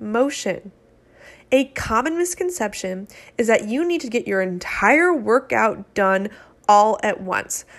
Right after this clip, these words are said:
So meaning if you're gonna do it in the morning, you better carve out that twenty to sixty minutes or however long that you're exercising. And that can seem overwhelming, especially if you're not used to exercise in the morning already. While this might work for a lot of people,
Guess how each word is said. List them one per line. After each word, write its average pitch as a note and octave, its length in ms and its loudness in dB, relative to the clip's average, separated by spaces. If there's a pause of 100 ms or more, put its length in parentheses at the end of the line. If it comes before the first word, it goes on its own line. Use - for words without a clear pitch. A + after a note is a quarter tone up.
So G#3 220 0
meaning G#3 300 -2
if G3 140 -4
you're C4+ 140 2
gonna G#4 200 2
do E4+ 140 0
it - 20 -2
in D4+ 60 -6
the D4 60 -4
morning, C#4+ 340 -2
you C#4+ 40 -2
better F#4+ 220 -2
carve C4 380 -2
out B3 260 -2
that F#3 340 -2
twenty D4 360 -2
to C#4+ 100 -2
sixty C#4+ 380 -6
minutes A3+ 320 -2
or F#3+ 80 -2
however A#3 400 -2
long B3+ 320 0
that G3+ 100 -6
you're A3 180 -4
exercising. G3 760 -4 (440)
And A#3+ 160 -2
that D#4+ 200 0
can A#4 120 -4
seem D4+ 320 -6
overwhelming, F#3+ 680 -4
especially - 600 -8
if D4 120 -10
you're E4 80 -4
not D4 240 -6
used G3+ 240 -8
to - 120 -4
exercise G3+ 480 -6
in G#3+ 60 -4
the G#3 80 -6
morning F#3+ 300 -4
already. G3+ 500 0 (920)
While D4+ 180 4
this F#4 180 -2
might C#4+ 220 0
work C4 240 -2
for A3+ 180 -2
a G3 80 2
lot A#3 220 2
of - 80 -2
people, G3 540 -4